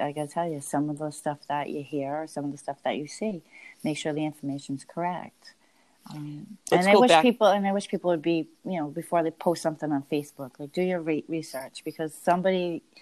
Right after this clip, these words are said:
Speaker 1: is reading that, and you don't understand their mindset when they're reading it.
Speaker 2: Right. Folks, again, we're speaking with psychic medium Jody Linton. You can call her at nine nine six, six three four three. Jody, touch on, you know, I had, I wasn't thinking of FaceTime.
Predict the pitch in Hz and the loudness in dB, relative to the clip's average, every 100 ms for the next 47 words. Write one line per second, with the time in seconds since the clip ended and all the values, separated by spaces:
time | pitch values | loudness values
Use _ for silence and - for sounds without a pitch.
0 | - - 175 175 196 185 160 139 131 160 | -4 2 4 6 4 4 -2 -4 -2 -2
1 | 160 170 170 156 147 165 156 147 147 143 | -2 0 -2 -2 -6 -4 -2 0 0 0
2 | 147 156 - 131 113 143 139 131 147 139 | 0 -2 -4 -4 -2 -4 -4 -4 -4 -2
3 | 123 110 - _ 107 85 - _ - - | -4 -6 -14 _ -2 -2 -4 _ -20 -20
4 | _ _ 113 - 113 107 101 - 127 127 | _ _ 0 0 -2 -2 -2 -6 -4 -2
5 | 117 - 113 123 - 113 95 87 107 117 | -4 -2 -2 -2 -8 -8 -8 0 2 4
6 | 110 92 92 101 - - 131 160 - 123 | 2 0 -2 -4 -4 -2 -2 -2 0 0
7 | 120 - 170 73 - _ - _ 98 - | 0 -2 0 0 -4 _ -20 _ 0 0
8 | 95 95 110 123 120 113 110 - 82 78 | 2 4 4 0 -2 -2 -6 -2 -2 -2
9 | - - - _ _ - - 135 - - | -8 -12 -14 _ _ -10 0 0 0 0
10 | 123 117 - 123 120 107 92 - _ - | 0 0 4 4 6 4 2 0 _ 4
11 | 190 151 143 - - - 175 165 - 139 | 6 6 4 0 0 0 0 -2 -2 2
12 | 143 143 131 - - 156 196 190 - - | 2 2 -2 -8 0 2 2 0 -4 2
13 | 127 131 156 160 147 - 139 131 123 107 | 2 4 2 2 -6 -2 -2 -2 -4 -4
14 | - 117 107 - - 82 69 | -2 0 0 -6 -4 -4 -4